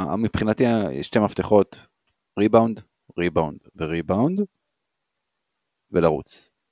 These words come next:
המפתח שלי עם מכבי הוא קודם כל ותמיד לרוץ. יש לך, אה, אה, שני שחקנים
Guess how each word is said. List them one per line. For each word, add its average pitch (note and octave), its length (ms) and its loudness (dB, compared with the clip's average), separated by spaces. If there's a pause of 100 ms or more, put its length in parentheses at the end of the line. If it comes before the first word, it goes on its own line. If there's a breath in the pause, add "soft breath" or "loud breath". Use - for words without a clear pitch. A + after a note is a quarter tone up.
(580)
המפתח F#2+ 440 2
שלי A2 200 4
עם G#2+ 80 2
מכבי G2+ 340 4
הוא G2 100 6
קודם B2+ 300 6
כל C3 200 -2 (260)
ותמיד G2+ 580 0 (320)
לרוץ. D#2 580 -4 (480)
יש G#2 200 0
לך, G#2 160 -2
אה, G2 420 2 (680)
אה, E2+ 380 -4 (1120 soft breath)
שני A2 260 0
שחקנים G2+ 920 0